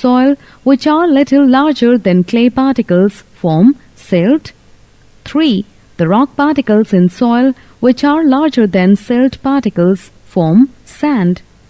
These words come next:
Four, the largest sized rock particles present in soil are called gravel. A good topsoil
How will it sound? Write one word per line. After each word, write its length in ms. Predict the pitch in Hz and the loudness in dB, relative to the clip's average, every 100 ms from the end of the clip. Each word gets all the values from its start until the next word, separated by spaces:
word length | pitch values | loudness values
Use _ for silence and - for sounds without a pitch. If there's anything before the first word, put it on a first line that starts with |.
| - - - - | -20 -20 -20 -20
Four, 460 | - - 285 247 170 - - _ _ | -12 -2 0 2 -2 -10 -20 _ _
the 140 | 175 180 | -2 2
largest 480 | 233 311 - 330 - | 2 0 0 -2 -4
sized 580 | - 226 226 226 220 - - | -10 -2 0 2 0 -6 -4
rock 340 | 202 233 - | 0 0 -2
particles 640 | 254 254 220 180 180 202 - 254 | -2 0 0 0 0 0 -4 -4
present 360 | 262 214 190 | 0 2 2
in 160 | 175 170 - | 2 0 0
soil 300 | 208 202 208 - | 0 0 0 -2
are 260 | 165 160 160 | -2 -2 -2
called 380 | 220 220 233 240 - _ - 180 | 0 2 0 -2 -8 _ -12 -6
gravel. 500 | 226 247 202 160 165 160 - - - _ _ | -4 -2 -2 -2 -4 -8 -20 -20 -20 _ _
A 100 | 269 | -2
good 360 | 269 320 370 - - | 0 0 0 -4 -6
topsoil 680 | 277 302 - 233 214 214 | -4 -4 -4 -2 0 2